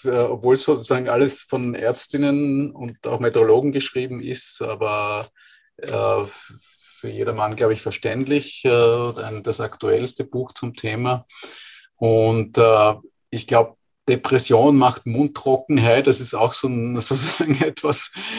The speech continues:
äh, wo man die Atemwege ein bisschen belastet, wenn man depressiv ist. Und,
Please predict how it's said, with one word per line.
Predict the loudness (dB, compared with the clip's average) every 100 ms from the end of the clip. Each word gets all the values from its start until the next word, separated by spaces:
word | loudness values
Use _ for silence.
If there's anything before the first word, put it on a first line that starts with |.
| -10 -4
äh, | 2
wo | 4 6 6 4 0 2
man | 2 2
die | 2
Atemwege | 2 0 0 -2 -2 0 -2
ein | -2
bisschen | 0 0 0 0 0 -2 2
belastet, | 2 4 2 0 -2 -4 0
wenn | 0 0
man | -6
depressiv | -4 -6 -6 -10 -10 -12 -12
ist. | -10 -10 -12
Und, | -14 -16